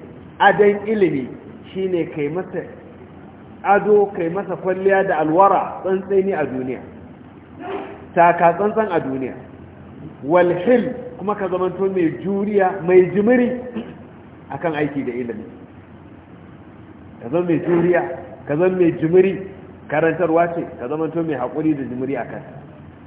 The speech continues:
Wani jagoranci ne na ilimi da addini, ka zamanto mai jimiri, mai haƙuri a kansa. Wani abu ne da ake yi na alkhairi, ka zamanto mai jimiri,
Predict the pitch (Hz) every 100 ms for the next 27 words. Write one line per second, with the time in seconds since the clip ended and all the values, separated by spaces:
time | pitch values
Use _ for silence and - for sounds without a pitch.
0 | - 170 180 160 180 175 190 196 190 175
1 | 165 175 175 190 175 180 175 156 143 190
2 | 190 151 139 151 180 175 190 185 151 131
3 | 165 180 180 156 139 160 165 135 135 120
4 | - - - - - - 151 196 226 196
5 | 170 170 202 190 196 196 202 190 185 185
6 | 185 170 190 208 196 123 151 160 185 180
7 | 196 185 160 147 165 196 196